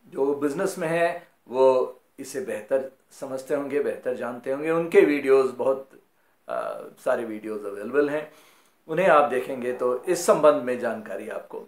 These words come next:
मिल जाएगी। परंतु एक आम व्यक्ति जो कहीं काम कर रहा हो या even सेल्फ एम्प्लॉयड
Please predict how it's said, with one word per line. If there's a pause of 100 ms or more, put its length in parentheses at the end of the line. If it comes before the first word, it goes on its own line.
मिल
जाएगी। (460)
परंतु (560)
एक
आम
व्यक्ति (840)
जो
कहीं
काम
कर
रहा
हो
या
even
सेल्फ
एम्प्लॉयड